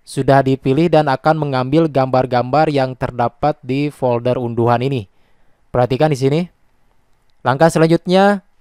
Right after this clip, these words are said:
pergantian gambar tersebut, intervalnya bisa kita tentukan dengan merubah change picture every. Jadi setiap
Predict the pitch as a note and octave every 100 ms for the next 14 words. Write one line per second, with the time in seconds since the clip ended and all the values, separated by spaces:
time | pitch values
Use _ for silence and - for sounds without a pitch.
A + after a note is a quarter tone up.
0 | _ _ - D3 D#3+ D#3 E3 F3+ F#3+ F#3
1 | D#3 C#3 D3 C#3+ D3 D3 C#3+ C#3+ C3 C#3+
2 | F#3 _ _ _ _ _ _ _ _ _
3 | _ - C3+ C3+ D3 C#3 C3+ C3+ F3 D#3
4 | C3+ D3+ D3 C#3+ - B2+ B2+ B2 A#2+ -
5 | D#3+ F3 F3+ _ _ _ _ B2 C3+ D#3+
6 | D3 C3+ B2+ C#3+ D#3 D#3+ _ _ - D3+
7 | D3+ D#3+ D#3+ E3 - C3 - - C#3 C#3
8 | - C3 B2+ - D#3 F3+ G3 F#3+ _ _
9 | - - B2+ E3 D#3 - C3+ C3 C3 C3
10 | B2+